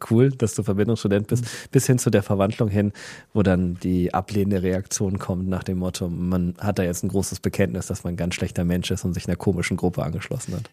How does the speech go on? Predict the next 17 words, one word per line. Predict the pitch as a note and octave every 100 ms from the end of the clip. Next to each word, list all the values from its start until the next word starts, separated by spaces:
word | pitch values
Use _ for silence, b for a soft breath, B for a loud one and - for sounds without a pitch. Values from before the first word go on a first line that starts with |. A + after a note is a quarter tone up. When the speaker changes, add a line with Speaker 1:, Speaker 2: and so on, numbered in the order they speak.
| _
Speaker 2:
Also, | - A#2
äh, | D3 - C3+ C#3
es | D3+ A2+
gibt, | E3+ D#3+ - C3
wie | B2 A2+
meistens | G#2 C3 - B2
in | A2+
der | A2
Studentengeschichte, | - A2+ A#2+ B2+ A2 F#2+ B2 - G#2+
gibt's | A2+ -
immer | C#3 A#2+
so | A2
bestimmte | G2 - C#3+ C#3 A#2+
Auf | - A2 G#2
und | A2
Abs, | - - -
ne? | A2+ D#3